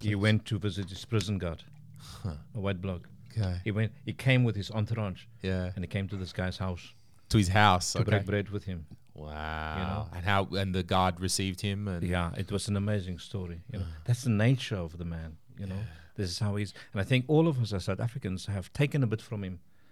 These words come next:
Speaker 1: and have learned, you know, that he told us, "Hating is gonna bring nothing. It's gonna make you bitter,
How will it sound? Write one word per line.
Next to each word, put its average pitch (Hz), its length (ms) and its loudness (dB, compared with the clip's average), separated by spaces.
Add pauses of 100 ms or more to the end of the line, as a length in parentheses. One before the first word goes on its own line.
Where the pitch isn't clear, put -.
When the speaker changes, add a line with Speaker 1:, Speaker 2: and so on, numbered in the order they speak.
(180)
Speaker 1:
and 104 80 -4
have 95 120 -6
learned, 98 600 -2
you 92 80 -4
know, 107 200 0 (460)
that 98 380 0 (280)
he 131 140 -2
told 101 260 2
us, 101 240 -6 (760)
"Hating 127 360 0
is 85 140 -6
gonna 85 180 -4
bring 80 440 -8
nothing. 120 380 -6 (260)
It's - 100 -18
gonna 98 160 -4
make 95 180 -4
you 101 60 -4
bitter, 123 380 -2